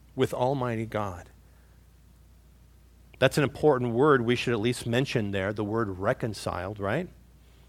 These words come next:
In case you didn't notice, that, that word is used three times in verses ten and eleven. Reconcile, reconciled, reconciliation.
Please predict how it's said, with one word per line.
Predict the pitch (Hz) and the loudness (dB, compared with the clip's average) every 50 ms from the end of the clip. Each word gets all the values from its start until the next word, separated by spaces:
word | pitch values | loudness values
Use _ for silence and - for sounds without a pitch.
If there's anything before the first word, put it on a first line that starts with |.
| - - - - - - - | -20 -20 -20 -20 -20 -18 0
In | - | 4
case | 170 160 - | 4 4 6
you | 156 131 | 4 0
didn't | 120 104 110 | 0 0 2
notice, | 127 151 135 113 - | 2 4 2 4 2
that, | 127 117 - - | 0 0 2 2
that | 139 143 - 123 | 2 2 2 2
word | 143 170 147 | 2 2 2
is | 113 104 113 | 0 -2 -2
used | 139 139 - - - | -2 -2 -2 -2 -4
three | - 120 135 170 196 | -4 -2 0 0 0
times | - - 139 160 180 110 85 - - - - 160 | 0 -2 -2 -2 -2 -6 -10 -14 -16 -18 -12 -10
in | 120 113 | -8 -6
verses | 104 113 117 113 - 131 - | -4 -4 -4 -4 -4 -8 -6
ten | - - 127 | -4 -4 -2
and | 117 110 | -2 -2
eleven. | 98 98 104 113 104 90 87 87 - - - - - - - - - - - - - - - - - - - - - - - - | -4 -4 -4 -4 -6 -8 -10 -12 -16 -20 -20 -20 -20 -20 -20 -20 -20 -20 -20 -20 -20 -20 -20 -20 -20 -20 -20 -20 -20 -20 -4 0
Reconcile, | 143 151 185 185 - - 175 180 180 160 | 2 4 4 6 8 10 10 10 10 10
reconciled, | 160 170 165 175 160 - - 175 165 165 170 160 | 10 8 6 6 4 4 6 6 8 8 8 6
reconciliation. | 143 135 147 143 - 147 - - - 165 156 151 147 156 180 - - - 110 104 | 6 4 2 2 2 0 0 0 0 2 2 2 0 0 -2 -4 -4 -6 -8 -8